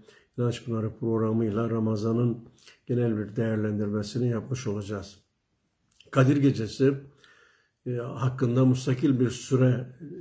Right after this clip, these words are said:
e, Cenab-ı Hak Yüce Kur'an'da inzal buyurmuş. Euzubillahimineşşeytanirracim. Bismillahirrahmanirrahim. Hepimizin bildiği "İnna enzelnahu fi leyletil kadr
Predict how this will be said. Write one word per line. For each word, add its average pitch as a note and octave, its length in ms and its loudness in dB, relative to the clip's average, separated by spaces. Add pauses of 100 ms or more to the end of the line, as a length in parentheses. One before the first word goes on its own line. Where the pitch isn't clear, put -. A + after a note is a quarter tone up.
(140)
e, A#2+ 40 -12
Cenab-ı A#2+ 400 -2
Hak A#2+ 320 -4
Yüce A#2 300 -2
Kur'an'da C3 680 0 (420)
inzal B2+ 480 4
buyurmuş. G#2+ 580 -6 (600)
Euzubillahimineşşeytanirracim. A#2 1800 0
Bismillahirrahmanirrahim. A#2 1400 -2 (520)
Hepimizin A#2+ 560 -2
bildiği B2 460 0
"İnna A#2+ 360 -2
enzelnahu A#2+ 640 0
fi A2+ 300 -4
leyletil A#2 540 -4
kadr B2+ 260 -2